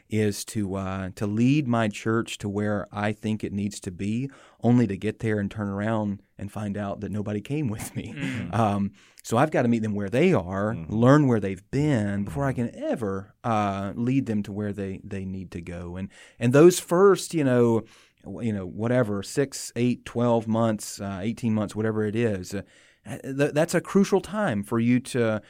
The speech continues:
Speaker 1: uh, to learn those things. And it, it really happens through those relationships that you cultivate with others.
Speaker 3: And
Speaker 2: Mm.
Speaker 3: that's good, too, because, I mean, you think about, uh, the tendency in, in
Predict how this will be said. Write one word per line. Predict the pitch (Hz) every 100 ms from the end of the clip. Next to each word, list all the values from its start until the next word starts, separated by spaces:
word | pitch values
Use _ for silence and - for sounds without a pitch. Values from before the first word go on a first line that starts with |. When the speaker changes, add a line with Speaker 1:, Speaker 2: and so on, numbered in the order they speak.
| _ _ _ 113
Speaker 1:
uh, | 110 101 -
to | 120
learn | 110 120 143 139
those | 104 92 -
things. | - 98 95 95 95 - - _ _ -
And | 110 104 101
it, | 87 107
it | 107
really | 117 101 101
happens | 101 95 101
through | - 101
those | 90
relationships | 92 92 90 87 - 98 -
that | 78
you |
cultivate | - 87 - -
with | 107
others. | 73 - - _ -
Speaker 3:
And | 117
Speaker 2:
Mm. |
Speaker 3:
that's | 127 -
good, | 113 117
too, | - 110
because, | 92 87 85
I |
mean, | 90 87
you | 90
think | - 131 104
about, | 90 85 85 - _ _ _ _ -
uh, | 95 87 85 85
the | 80
tendency | - - 156 180 143 110 - 80 80 - _
in, | - 107 92 90 87 - _ -
in | 98 90 87 87